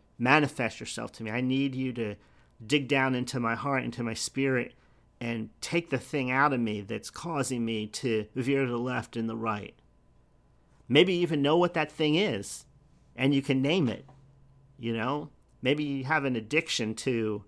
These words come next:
uh, I don't know, whatever it is, any kind of addiction, whether it's food, alcohol, drugs,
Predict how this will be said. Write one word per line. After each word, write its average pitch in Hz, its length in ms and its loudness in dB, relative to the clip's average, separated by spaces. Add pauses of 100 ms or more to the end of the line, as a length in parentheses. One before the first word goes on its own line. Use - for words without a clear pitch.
(540)
uh, 107 340 -6
I 131 140 8
don't 131 160 2
know, 113 100 2
whatever 117 400 2
it 107 80 -2
is, 107 100 -2
any 185 180 4
kind 151 220 0
of 127 80 0
addiction, 120 480 -2
whether 113 360 0
it's - 160 -8
food, 156 580 0
alcohol, 131 760 2
drugs, 131 920 0